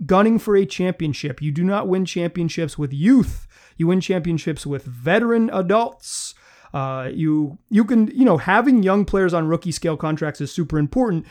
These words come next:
but, like, you do not entice Damian Lillard to stick around by saying, you know, "This nineteen-year-old's gonna be pretty good pretty soon." Like, that's just, that's not the move. That's not the market they're in.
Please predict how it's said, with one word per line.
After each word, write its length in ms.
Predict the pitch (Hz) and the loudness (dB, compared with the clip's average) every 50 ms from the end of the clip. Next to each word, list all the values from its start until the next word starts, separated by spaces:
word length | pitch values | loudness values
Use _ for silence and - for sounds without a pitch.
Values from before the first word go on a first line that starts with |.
| - - - - | -16 -20 -6 -4
but, 140 | - 202 226 | -2 0 0
like, 180 | 165 156 151 - | 0 -2 -2 -4
you 200 | 156 147 185 220 | -2 2 2 4
do 120 | 190 220 208 | 4 4 4
not 200 | 208 208 208 196 | 4 2 2 0
entice 420 | 175 - - - 170 175 - - | -2 -2 -2 -2 -2 -2 -4 -4
Damian 380 | - 165 156 160 156 156 151 139 | -4 -2 0 2 2 0 0 0
Lillard 340 | 147 151 151 147 143 131 | 0 -2 -2 -2 -4 -6
to 220 | 117 - 143 139 131 | -6 -6 -6 -6 -6
stick 420 | 123 - - - - - 165 - | -8 -12 -14 -6 -4 -4 -2 -2
around 480 | 185 156 156 156 160 156 147 143 139 131 | -2 -2 0 -2 -2 -2 -2 -2 -2 -2
by 140 | 147 143 135 | -4 -4 -4
saying, 340 | - - 147 143 143 131 - - - _ _ | -4 -4 -4 -4 -4 -6 -8 -14 -20 _ _
you 80 | - 147 | -2 -2
know, 80 | 143 | -2
"This 160 | 135 139 123 - | -2 -4 -4 -4
nineteen-year-old's 580 | 147 147 - - - 294 302 - 139 143 - | -4 -4 -4 -2 -2 0 0 0 -2 -6 -10
gonna 120 | - - - | -12 -12 -14
be 60 | - | -10
pretty 200 | - - - - | -8 -8 -8 -8
good 340 | 170 - - - - - - | -8 -8 -6 -6 -6 -6 -8
pretty 180 | - - - | -8 -8 -8
soon." 280 | - - - - - - | -10 -14 -16 -16 -16 -14
Like, 140 | - 185 151 | -14 -10 -4
that's 240 | 165 170 202 196 185 | -2 -2 0 0 -2
just, 180 | 202 180 156 | -4 -4 -2
that's 240 | 160 175 190 190 - | 0 0 0 0 2
not 300 | - 170 165 170 - 160 | 2 2 2 0 -2 -2
the 80 | 147 147 | -2 -2
move. 300 | 143 143 147 139 131 117 | 0 0 0 -2 -2 -4
That's 240 | 135 147 151 - 180 | -6 -6 -4 -4 -2
not 300 | 165 160 - - 156 147 | -2 -2 -4 -4 -6 -4
the 60 | 165 | -4
market 440 | 156 151 156 156 156 151 160 135 - | -4 -2 -2 -2 -2 -4 -6 -6 -6
they're 180 | 151 139 139 | -6 -6 -6
in. 220 | 131 131 139 139 | -6 -8 -10 -14